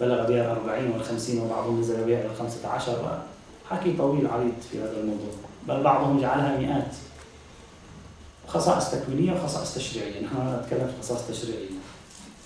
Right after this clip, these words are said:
لكن الأئمة يوجد لهم خصائص تشريعية أقل بكثير من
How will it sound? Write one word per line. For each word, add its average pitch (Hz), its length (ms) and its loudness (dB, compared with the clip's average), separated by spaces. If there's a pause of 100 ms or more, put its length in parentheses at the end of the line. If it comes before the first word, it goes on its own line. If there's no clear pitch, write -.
(960)
لكن 151 200 2
الأئمة 151 960 4
يوجد 196 360 6
لهم 190 240 8
خصائص 180 480 2
تشريعية 160 760 0 (1900)
أقل 127 340 0 (140)
بكثير 147 600 2
من 113 540 2